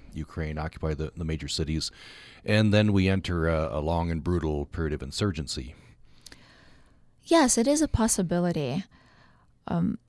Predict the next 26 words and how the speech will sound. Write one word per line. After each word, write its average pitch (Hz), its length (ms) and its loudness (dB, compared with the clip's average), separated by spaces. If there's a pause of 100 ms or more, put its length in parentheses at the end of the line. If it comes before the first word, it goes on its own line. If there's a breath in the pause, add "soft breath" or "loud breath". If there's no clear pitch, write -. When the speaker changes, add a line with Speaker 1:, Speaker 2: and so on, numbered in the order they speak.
Speaker 2:
I, 220 260 6
I 233 120 2
think - 400 2
the, 208 400 6
um, 165 320 0 (680)
the 202 300 6
negotiated 208 800 4
agreement 180 1000 4 (160)
and 175 400 0
kind 175 180 0
of, - 240 -6 (400 soft breath)
you 185 100 2
know, 170 120 6
the 175 120 0
full-scale 202 800 6
Russia 180 280 2
propaganda 180 640 0
trying 180 380 2
to - 80 -4
sell - 280 0
this 170 320 0
as - 160 -4
a 180 80 0
victory 180 380 -4
at 165 80 -6
home 226 460 0